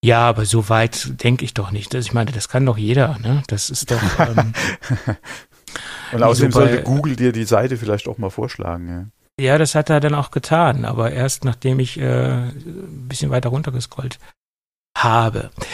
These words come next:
Speaker 1: Na, jedenfalls sagt Ming Chi Kuo, ähm, dass das, wie gesagt, die grundsätzliche, ähm,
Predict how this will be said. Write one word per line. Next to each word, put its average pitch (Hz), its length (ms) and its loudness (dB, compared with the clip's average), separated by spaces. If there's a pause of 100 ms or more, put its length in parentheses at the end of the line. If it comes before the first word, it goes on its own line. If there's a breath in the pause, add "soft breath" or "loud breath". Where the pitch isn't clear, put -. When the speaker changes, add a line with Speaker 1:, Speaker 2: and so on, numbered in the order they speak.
(220 loud breath)
Speaker 1:
Na, 139 120 4
jedenfalls 160 340 2
sagt 147 240 0
Ming 147 200 4
Chi 143 200 -2
Kuo, 202 560 0
ähm, 151 480 2
dass 143 300 0
das, 139 240 -2
wie 143 60 -4
gesagt, 127 360 -2
die 131 260 0
grundsätzliche, 147 1040 2
ähm, 127 440 0